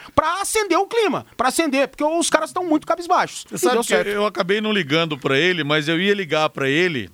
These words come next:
Speaker 2: e falar, né, de fazer uma entrevista com o seguinte argumento, falei, eu ia falar, Cuca, quando o Palmeiras veio aqui em dois mil e dezesseis, antes daquele jogo com o América,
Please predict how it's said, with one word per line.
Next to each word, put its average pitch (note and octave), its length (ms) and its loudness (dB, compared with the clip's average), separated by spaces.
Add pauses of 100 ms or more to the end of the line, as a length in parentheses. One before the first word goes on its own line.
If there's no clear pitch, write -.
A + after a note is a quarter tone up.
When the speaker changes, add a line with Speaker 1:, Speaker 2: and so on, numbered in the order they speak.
(120)
Speaker 2:
e C3 120 -6
falar, C#3+ 560 0
né, A#2+ 180 -4
de A2 100 -10
fazer B2+ 200 -4
uma B2+ 80 0
entrevista C3 720 -4 (560)
com F3 80 -2
o G3+ 60 0
seguinte G#3+ 400 0
argumento, F#3+ 520 0
falei, F3+ 240 0
eu E3 60 0
ia D#3+ 60 2
falar, E3 220 -2
Cuca, D#3+ 500 -4 (180)
quando F#3 160 0
o G3+ 60 -2
Palmeiras G3+ 400 0
veio G3 140 -2
aqui F#3+ 160 -6
em - 20 -4
dois E3+ 180 -2
mil D#3+ 120 -4
e - 20 -8
dezesseis, D3+ 760 -4 (360)
antes E3+ 260 -4
daquele D#3+ 300 -2
jogo D3 240 -2
com D3+ 60 -2
o C#3+ 40 2
América, D3+ 440 0